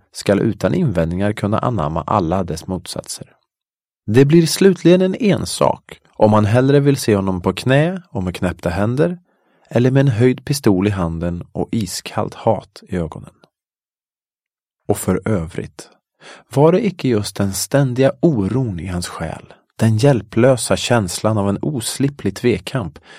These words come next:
som födde de skönaste stroferna i hans dikt?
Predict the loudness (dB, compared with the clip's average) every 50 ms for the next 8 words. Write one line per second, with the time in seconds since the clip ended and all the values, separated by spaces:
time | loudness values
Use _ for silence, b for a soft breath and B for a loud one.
0 | B B -6 -2 -2 -2 0 2 2 2 2 2 2 0 0 -2 -2 -8 -2 2
1 | 2 4 4 2 0 -2 -4 -6 -2 -4 -4 -4 -2 0 2 2 2 2 -2 -8
2 | -8 -6 -6 -8 -8 -10 -12 -16 -20 -20 -20 _ _